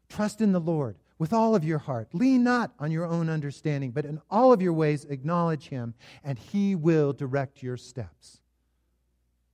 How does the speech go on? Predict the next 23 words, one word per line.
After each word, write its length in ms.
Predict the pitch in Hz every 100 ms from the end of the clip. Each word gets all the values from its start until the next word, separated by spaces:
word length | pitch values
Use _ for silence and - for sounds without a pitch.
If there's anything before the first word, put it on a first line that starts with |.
| _ _ -
God 440 | 185 175 175 170
has 260 | 143 143 135
a 60 |
plan 420 | - - 165 156 135
for 140 | 127
you. 160 | 107 92
He 100 | 147
wants 400 | 127 180 180 -
to 140 | -
lead 460 | 151 156 190 190 123
you 160 | 113 92 _ _ _ _ _
by 240 | 151 147 135
his 220 | 143 127
Spirit. 500 | - - 127 101 - _ _ _ _ _ _ _ _ _ _ _
It's 140 | - 170
not 200 | 165 131
weird. 340 | 139 123 107 - _ _ -
It's 140 | -
the 100 | 139
ordinary 440 | 123 127 123 123 117
Christian 440 | - 123 - 120
life. 100 | 101 85 _ _ _ _ _ _ _ _ _ _ _ _ _ _ _ _ _ _ _ _ _ _ _ _ _ _ _ _ _ _ _ _ _ _ _ _ _ _ _
Finally, 420 | 156 165 156 101